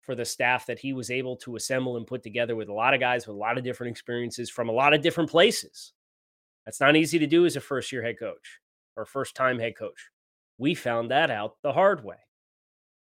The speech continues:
the last time over a three-year sample size. So, uh, Miami, sixth out of ten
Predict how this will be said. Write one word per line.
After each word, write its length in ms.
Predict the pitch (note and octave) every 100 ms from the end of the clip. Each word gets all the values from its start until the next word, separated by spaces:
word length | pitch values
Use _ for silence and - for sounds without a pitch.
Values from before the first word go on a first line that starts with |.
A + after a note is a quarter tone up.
| _ _
the 100 | B2+
last 480 | D3 F3 A3 - -
time 300 | G#2+ F2 F#2 _ _ _ _ _ _ _
over 240 | C3 B2 A2+
a 40 |
three-year 380 | G#2+ A#2+ G#2 F#2+
sample 340 | - G2+ -
size. 300 | - G2 F2+
So, 300 | - B2+ B2 - - - _
uh, 120 | A2+ A#2
Miami, 540 | C3 C#3+ E3+ B3 A#3
sixth 680 | - - - E3+ - - - -
out 200 | C3+ D3
of 160 | D3 -
ten 360 | B2+ G2 F#2